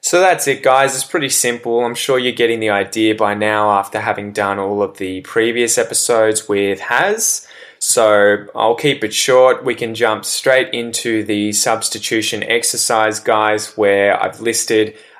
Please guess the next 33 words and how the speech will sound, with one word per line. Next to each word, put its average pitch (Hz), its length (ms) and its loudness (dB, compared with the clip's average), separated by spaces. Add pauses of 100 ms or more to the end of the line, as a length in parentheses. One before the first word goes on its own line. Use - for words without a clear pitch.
(120)
a 110 80 0
whole 131 240 2
bunch 117 300 0
of 107 60 -8
different 104 280 -4
sentences 113 1040 -2 (240)
using 104 720 -2 (340)
the 107 120 -2
word 95 420 2 (140)
has, 135 560 -2
and 107 100 -2
we're 104 80 -2
gonna 101 160 -2
contract 110 420 -4
that 101 220 0
word 98 320 2
onto 95 880 -6
the 101 100 -6
word 92 400 -2
before 175 520 4
it, 185 160 -2
which - 240 -4
is 101 120 -4
either 107 280 -2
going 104 300 0
to 107 100 -8
be 92 360 -2
a 90 120 -4
noun 160 560 -2 (340)
or 107 540 6 (120)
an 101 140 -2
indefinite 98 640 -6 (180)
pronoun. 85 520 -6